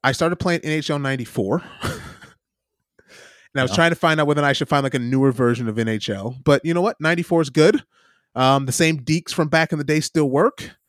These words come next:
Speaker 1: So yeah, um, that's what
Speaker 2: It's,
Speaker 1: I've been
Speaker 2: it's
Speaker 1: doing
Speaker 2: the
Speaker 1: with video
Speaker 2: same
Speaker 1: games.
Speaker 2: game. Now I'm on their
Speaker 1: It is.
Speaker 2: website.
Speaker 1: No-, nothing's
Speaker 2: I need,
Speaker 1: changed. It's the same
Speaker 2: I need,
Speaker 1: stuff.
Speaker 2: I need help 'cause I'm looking at this website, right?
Speaker 1: Yeah.
Speaker 2: And at the top, it, they're advertising this thing called the X eighteen S,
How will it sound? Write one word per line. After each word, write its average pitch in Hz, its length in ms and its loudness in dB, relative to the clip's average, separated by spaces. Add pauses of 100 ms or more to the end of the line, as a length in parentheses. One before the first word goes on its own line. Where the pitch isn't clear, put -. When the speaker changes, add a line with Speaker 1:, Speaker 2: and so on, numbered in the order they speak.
(220)
Speaker 1:
So - 160 2
yeah, 233 320 -2 (260)
um, 151 300 4
that's 185 200 2
what 214 100 2
Speaker 2:
It's, 196 80 4
Speaker 1:
I've 185 40 -4
been 202 60 0
Speaker 2:
it's 185 60 -2
Speaker 1:
doing 190 100 0
Speaker 2:
the 156 60 4
Speaker 1:
with 175 140 2
video 185 160 0
Speaker 2:
same 135 200 0
Speaker 1:
games. 123 480 -4
Speaker 2:
game. - 40 -20 (200)
Now 147 140 4
I'm 277 100 -2
on 302 100 -2
their 196 100 6
Speaker 1:
It - 40 6
is. 135 40 2
Speaker 2:
website. 123 380 2
Speaker 1:
No-, - 60 4
nothing's 220 320 4
Speaker 2:
I - 20 0
need, 160 40 4
Speaker 1:
changed. 170 300 2
It's 151 100 -8
the 180 60 -6
same 202 240 -4
Speaker 2:
I 147 120 4
need, 185 180 6
Speaker 1:
stuff. 160 100 0
Speaker 2:
I 147 120 2
need 156 160 4
help 104 260 -4
'cause 123 140 -4
I'm 170 120 2
looking 180 220 0
at 139 100 -2
this - 140 -8
website, 101 380 -12 (120)
right? - 140 -20 (220)
Speaker 1:
Yeah. 107 180 0 (560)
Speaker 2:
And 110 100 -8
at 120 120 -6
the - 80 -20
top, 135 420 2 (400)
it, - 140 -14 (100)
they're 127 160 2
advertising 127 380 0
this 104 80 -10
thing 117 100 -4
called 110 160 -6
the 101 140 -10
X 120 240 -10
eighteen 104 400 -10
S, - 340 -18